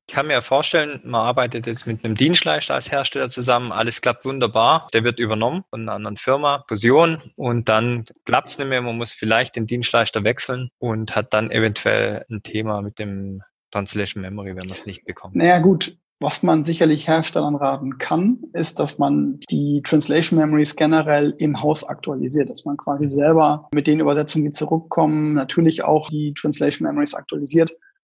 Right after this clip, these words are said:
Speaker 2: weil man ja eigentlich auch eine Vorübersetzung mit den aktuellsten Translation Memories machen soll, bevor dann überhaupt die Übersetzung rausgeht an die Dienstleister.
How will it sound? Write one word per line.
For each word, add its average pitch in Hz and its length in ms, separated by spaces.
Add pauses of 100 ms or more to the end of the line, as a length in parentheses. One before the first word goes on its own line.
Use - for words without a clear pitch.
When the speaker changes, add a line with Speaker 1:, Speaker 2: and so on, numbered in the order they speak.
(160)
Speaker 2:
weil 143 220
man 156 220
ja 147 320 (340)
eigentlich 180 540
auch 170 220
eine 165 100
Vorübersetzung 160 800
mit 151 160
den 147 160
aktuellsten 160 640
Translation 151 560
Memories 147 340
machen 160 240
soll, 151 420 (600)
bevor 170 560
dann 156 240
überhaupt 160 760 (280)
die - 80
Übersetzung 151 480
rausgeht 147 420
an 143 120
die 147 80
Dienstleister. 143 760